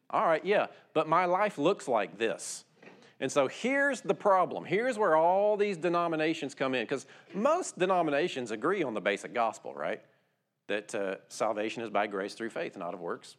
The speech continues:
You can't take credit for it. You know, you can't earn it. Pretty much every believer believes that. Every denomination, even the really strange ones believe that. Even the most legalistic ones believe that.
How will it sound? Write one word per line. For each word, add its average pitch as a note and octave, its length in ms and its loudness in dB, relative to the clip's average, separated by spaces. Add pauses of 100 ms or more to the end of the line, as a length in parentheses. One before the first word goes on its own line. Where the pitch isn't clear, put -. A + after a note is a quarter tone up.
(380)
You F#2 100 -16
can't G#2+ 280 -10
take G#2+ 180 -6
credit G#2+ 240 -6
for A2 260 -8
it. - 40 -16 (720)
You F#2 100 -16
know, F#2+ 80 -10
you G#2+ 140 -8
can't A#2+ 240 -8
earn D#3+ 180 -6
it. - 100 -14 (520)
Pretty D#4+ 300 0
much A3 360 2
every G#3 460 2
believer D#3+ 720 0 (220)
believes B2 320 -2
that. D2+ 220 -6
Every G3 460 0 (220)
denomination, D#3+ 680 2
even B3 320 -2
the G#3+ 100 2
really F#3+ 300 2
strange E3+ 560 -2
ones G2+ 220 -6
believe G2 360 -4
that. F#2 160 -4
Even A3+ 260 -4
the G3+ 80 -2
most G3 260 0
legalistic F3 720 0
ones A#2 200 -4
believe F#2 380 -6
that. C2 300 -8